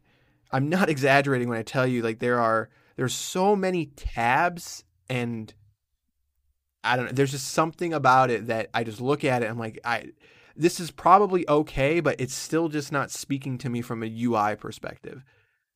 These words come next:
I, I just, it, swing and a miss completely for me, so.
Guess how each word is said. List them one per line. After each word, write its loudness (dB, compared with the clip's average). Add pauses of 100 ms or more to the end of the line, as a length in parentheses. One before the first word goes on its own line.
(140)
I, 2
I -4
just, -8
it, -16 (180)
swing 0
and 4
a 4
miss -2 (140)
completely -8
for -18
me, -18 (280)
so. -18